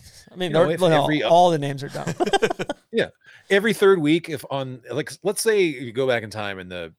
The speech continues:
Speaker 2: you know, the P G L stuff had happened, right? And you could have had, like, "Oh, Rory and J T and Tiger have a, have a team that they're putting together," and, you know, whoever that fourth is gonna be, like, there would be real, like, fun invested sort of in, like,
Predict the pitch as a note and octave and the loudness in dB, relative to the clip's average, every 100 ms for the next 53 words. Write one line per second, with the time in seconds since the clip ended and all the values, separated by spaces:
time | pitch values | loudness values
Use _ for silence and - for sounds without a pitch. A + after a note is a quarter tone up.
0 | _ F2+ D#2+ D#2+ E2 F2+ A2 G2+ F#2 - | _ -20 -18 -18 -18 -14 -10 -8 -8 -8
1 | F2 E2 F#2 F2+ E2+ _ _ _ _ - | -12 -10 -8 -8 -10 _ _ _ _ -12
2 | G#2+ - D2 D2 E2+ G2+ - G2+ G2+ - | -12 -12 -16 -12 -10 -10 -10 -12 -10 -6
3 | A#2+ G#2 G2+ G2+ F2+ - _ _ _ _ | -6 -4 -4 -4 -6 -14 _ _ _ _
4 | F#2+ F#2 - C3+ F2+ A#2 D3+ C3+ G2+ A#2 | -6 -4 -4 -4 -4 -2 -2 -2 -4 -6
5 | A#2+ A#2+ A#2 G#2 - A#2+ A2+ F2+ G2 E2+ | -6 -8 -8 -8 -2 -2 -2 -4 -6 -8
6 | D#2+ _ F2 F#2 E2+ - A2+ G2+ E2+ E2 | -12 _ -14 -14 -14 -16 -16 -16 -14 -12
7 | F2+ F2 E2+ G#2+ F2 F2 F#2 F2 E2+ E2 | -10 -10 -10 -18 -16 -10 -10 -8 -10 -12
8 | _ _ _ - G2 F#2+ F#2+ F#2 F2 F2+ | _ _ _ -10 -8 -8 -10 -10 -10 -8
9 | A2 G2+ F#2 - F#2+ E2+ F#2+ E2+ F#2 F#2 | -8 -6 -6 -8 -12 -12 -16 -14 -10 -8
10 | F#2 _ _ _ _ - F3+ G#3+ G3+ A#3 | -10 _ _ _ _ -6 -2 -2 -4 -4
11 | F#3+ G#3 G#3+ G3+ - - D3 E3+ D#3+ D3 | -4 -2 -2 -2 -6 -6 -4 -2 -4 -6
12 | A#2+ C3 D3 - C3 A2+ C#3 B2+ A#2+ A#2 | -8 -4 -4 -4 -8 -6 -6 -6 -6 -8
13 | A2 G#2+ G2 | -8 -6 -8